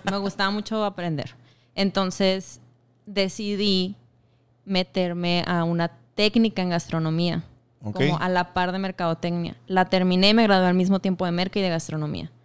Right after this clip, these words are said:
Speaker 1: Pero esa era una carrera técnica que eran tres horas. O-, obviamente es un compromiso.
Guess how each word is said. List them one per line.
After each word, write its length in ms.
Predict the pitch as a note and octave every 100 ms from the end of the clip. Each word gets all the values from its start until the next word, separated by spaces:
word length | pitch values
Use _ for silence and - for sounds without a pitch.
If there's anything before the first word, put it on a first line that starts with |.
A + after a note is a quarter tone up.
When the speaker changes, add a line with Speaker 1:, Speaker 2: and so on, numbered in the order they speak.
| _ _ _ _
Speaker 1:
Pero 120 | B3
esa 140 | B3+ D4
era 80 | D#4
una 140 | D#4+
carrera 300 | C4+ A#3 A3+
técnica 360 | C#4+ D4 C4+ B3+
que 180 | G#3+ F#3+
eran 240 | G3 G#3+
tres 240 | G#3+ A3+
horas. 240 | A#3 A3+ G#3 -
O-, 60 |
obviamente 360 | A#3+ B3+ E4 G4
es 60 | G4
un 100 | G4
compromiso. 760 | G4 D4 A3 A#3 C#4 D#4 F4